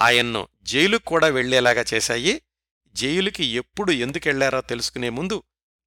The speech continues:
ఆ రోజుల్లోనే అల్లు రామలింగయ్య గారి మీద ప్రభావం చూపించిన రెండో రంగం నాటక ప్రదర్శనల గురించి తెలుసుకుందాం.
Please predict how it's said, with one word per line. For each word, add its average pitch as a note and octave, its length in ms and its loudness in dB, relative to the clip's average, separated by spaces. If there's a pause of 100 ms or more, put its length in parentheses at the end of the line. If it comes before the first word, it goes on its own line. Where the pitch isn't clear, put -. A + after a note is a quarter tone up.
(100)
ఆ C3+ 140 6
రోజుల్లోనే F3+ 680 2 (540)
అల్లు F#3 200 4
రామలింగయ్య D3+ 680 2
గారి C3 220 2
మీద C3+ 140 -2
ప్రభావం B2+ 560 0 (100)
చూపించిన A#2 420 -4
రెండో D#3 340 2
రంగం A2+ 300 2 (580)
నాటక A2 480 -2
ప్రదర్శనల A#2+ 600 0
గురించి A#2+ 560 -2
తెలుసుకుందాం. G2+ 480 -4